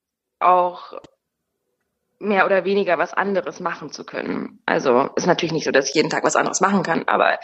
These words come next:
die Projekte sind so unterschiedlich, dass es halt nie langweilig wird. Mir, mir wird das überhaupt nicht, äh, taugen, wenn ich, wenn ich, äh,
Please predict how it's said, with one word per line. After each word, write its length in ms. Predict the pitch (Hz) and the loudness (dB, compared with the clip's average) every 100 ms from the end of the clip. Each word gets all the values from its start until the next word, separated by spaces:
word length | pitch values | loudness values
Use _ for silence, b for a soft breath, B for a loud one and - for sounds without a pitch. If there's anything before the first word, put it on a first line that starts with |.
| B B B | B B B
die 60 | 190 | -2
Projekte 380 | 185 180 175 180 | 4 4 4 -2
sind 140 | 170 | -2
so 100 | 170 | 0
unterschiedlich, 580 | 190 180 170 175 160 160 | 0 0 0 -4 -6 -8
dass 160 | 170 | -10
es 140 | 170 - | -8 -4
halt 160 | 170 | -2
nie 200 | 190 190 | 0 2
langweilig 600 | 165 147 185 160 156 156 | 2 2 4 2 2 -2
wird. 160 | 151 147 | -6 0
Mir, 200 | 165 160 B B B B B | 0 0 B B B B B
mir 300 | - 170 175 | 0 2 4
wird 100 | 180 | 2
das 120 | 180 | 2
überhaupt 360 | 180 160 175 - | 2 2 2 4
nicht, 460 | 208 202 - - 190 | 4 4 0 -2 2
äh, 300 | 175 175 170 | 4 4 2
taugen, 420 | 175 175 180 170 | 2 2 2 0
wenn 160 | 165 | 0
ich, 360 | 170 160 - - _ _ _ _ _ - - - | -2 -6 -10 -14 _ _ _ _ _ -20 -12 2
wenn 240 | 196 180 | 4 4
ich, 260 | 170 - 165 | 0 -2 0
äh, 400 | 156 160 156 | 2 4 2